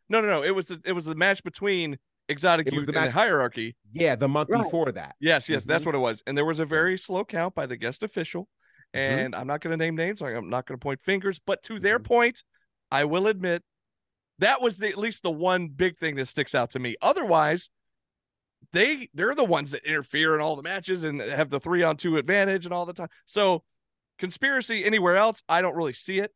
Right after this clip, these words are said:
Speaker 1: I mean, Jake the
Speaker 3: Mm-mm.
Speaker 1: Snake puts him in matches where he sees fit. I have nothing to do with that. Um, if they, I know they have a long-standing feud with Gary Lamb that goes back to before they were even in the company officially. Um, that's on them.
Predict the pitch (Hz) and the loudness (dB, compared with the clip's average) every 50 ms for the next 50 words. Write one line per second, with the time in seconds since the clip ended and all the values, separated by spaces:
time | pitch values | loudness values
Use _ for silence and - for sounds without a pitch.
0 | _ _ _ _ _ _ _ 139 139 151 151 151 147 131 - 214 190 - - 208 | _ _ _ _ _ _ _ -4 -4 -2 -2 -4 -2 2 2 2 2 2 -2 -2
1 | 214 180 180 - - 180 185 - 185 170 165 160 160 165 170 175 170 180 160 156 | -2 -2 -2 0 -2 -2 -2 -2 -2 -2 -2 0 2 4 2 2 2 -2 -8 -4
2 | 151 156 165 160 147 - _ - - - 175 160 143 - - 262 226 - - _ | -4 -4 -4 -4 -6 -10 _ -18 -12 -10 -10 -10 -10 -6 -2 -2 -2 -2 -4 _
3 | _ _ _ _ _ _ - 143 170 180 196 190 175 165 165 151 143 147 175 160 | _ _ _ _ _ _ 0 0 0 2 0 -2 -2 -2 -4 -6 -2 -2 -2 -2
4 | 135 - 110 87 82 - _ _ _ _ _ _ _ - 131 131 131 131 127 120 | -2 -6 -10 -14 -14 -16 _ _ _ _ _ _ _ 0 2 2 2 2 0 -2
5 | 117 _ _ _ _ - 131 - - 160 202 226 208 - - 156 156 165 175 180 | -6 _ _ _ _ -6 -6 0 4 4 6 6 4 2 0 0 2 2 0 0
6 | 180 175 175 180 165 156 151 156 156 165 160 151 - - 165 156 156 147 143 _ | 0 0 -2 0 -2 0 0 0 0 0 -2 -4 -6 -4 -4 -4 -4 -6 -12 _
7 | - 156 165 170 160 135 135 - 131 131 127 120 120 127 143 156 165 156 135 117 | -4 -2 -2 -2 -2 -4 -4 -2 0 0 0 0 0 0 0 0 0 0 -2 -2
8 | - 135 135 127 - - 135 139 - - - - _ _ _ _ - 175 151 139 | 0 0 0 0 0 0 0 0 -2 -6 -14 -20 _ _ _ _ -2 -2 0 0
9 | 156 - - 165 170 160 165 160 156 156 160 156 147 143 131 - 156 165 160 160 | -2 0 0 0 2 2 2 2 2 2 0 0 0 -2 -2 -2 -2 0 0 0
10 | 156 151 160 165 - 185 185 196 - - 139 - 170 175 - - 185 190 196 202 | 0 0 -4 -4 -4 -6 -8 -8 -8 -10 -6 -4 -4 -4 -4 -4 -4 -4 -4 -4
11 | _ _ _ _ _ _ _ _ - 135 139 135 135 135 135 127 120 _ _ _ | _ _ _ _ _ _ _ _ 0 2 4 4 4 2 0 -4 -8 _ _ _
12 | _ _ _ _ _ _ _ _ _ 135 143 143 - 139 139 135 151 165 160 156 | _ _ _ _ _ _ _ _ _ -2 -2 0 0 -4 -2 0 0 0 0 0